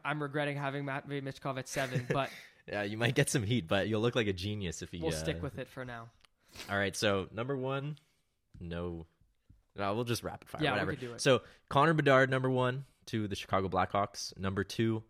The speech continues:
Speaker 2: to the Anaheim Ducks, Adam Fantilli. Number three to San Jose, Matvei Michkov. Number, oh, sorry. Oh, sorry. Number three to Columbus, Leo Carlsson. Number four,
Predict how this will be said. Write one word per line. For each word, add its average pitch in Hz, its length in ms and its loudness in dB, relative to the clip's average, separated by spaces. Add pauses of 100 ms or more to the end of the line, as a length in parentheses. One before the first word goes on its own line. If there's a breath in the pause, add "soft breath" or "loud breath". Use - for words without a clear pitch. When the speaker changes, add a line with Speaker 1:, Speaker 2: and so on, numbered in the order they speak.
Speaker 2:
to - 100 -6
the - 100 -4
Anaheim 90 260 0
Ducks, 87 280 -2
Adam 87 200 2
Fantilli. 110 640 -2 (320 soft breath)
Number 98 200 -2
three 117 520 0
to - 120 -10
San 92 200 0
Jose, 92 420 0 (120)
Matvei 87 500 0
Michkov. 104 520 0 (760 loud breath)
Number, 95 400 -2 (720)
oh, 85 60 -6
sorry. - 280 -8 (720)
Oh, 107 120 4
sorry. 101 240 4
Number 123 200 4
three 117 420 2
to - 140 -6
Columbus, 104 520 0
Leo 92 380 2
Carlsson. - 580 2
Number 95 220 -2
four, 101 480 2